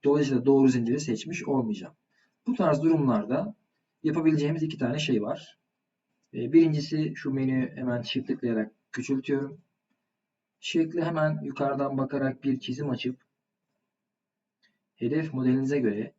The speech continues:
şöyle bir sınır skeç oluşturmak. Bunu yapma şansımız da var. Ya da ikinci yöntem, e, daha kolay. Bazı durumlarda bunu tercih etmemiz gerekebilir.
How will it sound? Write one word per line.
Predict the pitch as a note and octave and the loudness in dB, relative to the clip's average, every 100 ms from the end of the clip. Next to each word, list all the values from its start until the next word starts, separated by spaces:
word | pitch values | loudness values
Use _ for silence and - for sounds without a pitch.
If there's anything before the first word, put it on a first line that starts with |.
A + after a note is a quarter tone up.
| _ | _
şöyle | - - - D#3+ A#2 C3 | -18 -14 -8 -4 -2 -4
bir | |
sınır | C#3 - B2 A2 - _ _ _ _ _ _ _ _ _ _ _ _ _ _ | -6 -6 -6 -6 -12 _ _ _ _ _ _ _ _ _ _ _ _ _ _
skeç | - B2+ B2+ | -6 -2 0
oluşturmak. | C3 C3 - C3+ C3+ - - _ _ _ _ _ _ _ _ _ _ _ _ _ _ _ _ _ _ _ _ _ _ _ _ _ _ _ - | 0 -2 -6 -8 -10 -14 -20 _ _ _ _ _ _ _ _ _ _ _ _ _ _ _ _ _ _ _ _ _ _ _ _ _ _ _ -6
Bunu | D#3 | 0
yapma | C#3 B2 A2+ | 0 0 -2
şansımız | A2+ A2+ C#3 C3+ C3 | -2 -4 -4 -6 -4
da | C3+ | -4
var. | C#3+ - - _ _ - | -4 -8 -16 _ _ -6
Ya | E3 | -2
da | |
ikinci | D3+ E3 F#3 | -2 -2 0
yöntem, | F#3 D3+ A#2+ D#3+ - _ _ | 0 0 -2 -4 -10 _ _
e, | - B2+ B2 A#2+ A2+ A2+ | -8 -6 -6 -6 -8 -2
daha | D3+ D3+ | 0 2
kolay. | - A2+ C3 C3 | 2 0 0 2
Bazı | B2+ B2 B2 | 2 2 0
durumlarda | A#2+ A#2+ A2+ | -2 -2 -2
bunu | A#2+ | -4
tercih | B2 A2+ A#2 | -4 -4 -4
etmemiz | A#2 A2+ A#2+ | -4 -6 -2
gerekebilir. | A2+ A2 G#2 - - | -4 -4 -8 -6 -8